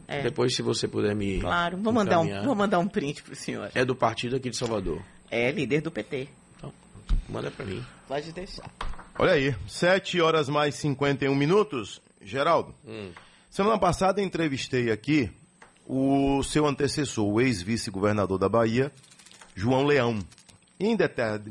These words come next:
Speaker 3: em determinado momento da entrevista, ele disse: "Ô, bonitão, na minha <laughs> época,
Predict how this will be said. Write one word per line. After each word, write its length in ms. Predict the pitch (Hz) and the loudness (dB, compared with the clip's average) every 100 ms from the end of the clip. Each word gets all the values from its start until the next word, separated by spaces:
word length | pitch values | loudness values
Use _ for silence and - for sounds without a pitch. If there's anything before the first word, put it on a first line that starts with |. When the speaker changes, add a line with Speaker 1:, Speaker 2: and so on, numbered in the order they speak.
| 110 - | -10 -4
Speaker 3:
em 80 | |
determinado 600 | 113 117 104 107 90 90 | -4 -2 0 0 0 0
momento 340 | 104 104 92 90 | 0 0 0 0
da 100 | 107 | 0
entrevista, 640 | 120 120 131 160 - 160 - - - - - | 0 0 0 -2 0 -2 -2 -14 -20 -12 -2
ele 240 | 151 143 | 0 2
disse: 360 | 120 143 - 185 | 2 0 2 4
"Ô, 180 | 185 | 4
bonitão, 840 | 156 156 143 - 127 113 90 76 64 - - - - _ - | 4 2 2 2 2 2 -2 -6 -10 -18 -20 -20 -20 _ -4
na 180 | 214 147 | 2 4
minha 220 | 175 170 | 4 4
<laughs> 20 | |
época, 720 | 165 196 - 127 - 101 80 | 4 2 2 -6 -6 -6 -8